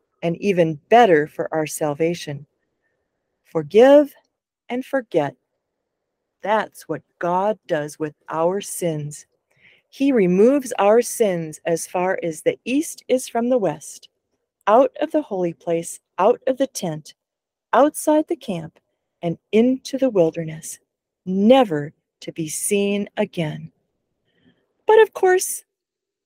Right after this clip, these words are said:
we can't really be rescued by goats. The goats were there to remind God's people of the redemption they needed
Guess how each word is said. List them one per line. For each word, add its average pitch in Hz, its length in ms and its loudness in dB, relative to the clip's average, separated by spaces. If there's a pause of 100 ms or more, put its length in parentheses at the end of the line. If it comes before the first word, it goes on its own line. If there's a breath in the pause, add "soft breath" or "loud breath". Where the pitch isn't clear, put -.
(140)
we 294 420 0 (120)
can't 240 600 -4 (160)
really 190 640 -2 (120)
be 175 440 -4 (100)
rescued 170 720 -4 (160)
by 151 560 -4 (180)
goats. - 560 -8 (720)
The 165 80 2
goats 240 520 4
were 262 140 4
there 160 360 4
to - 140 -14
remind 165 680 -4
God's 254 320 -2
people 160 480 -8 (440)
of 165 140 -6
the 165 100 -2
redemption 185 760 -2
they 240 180 2
needed 165 500 -2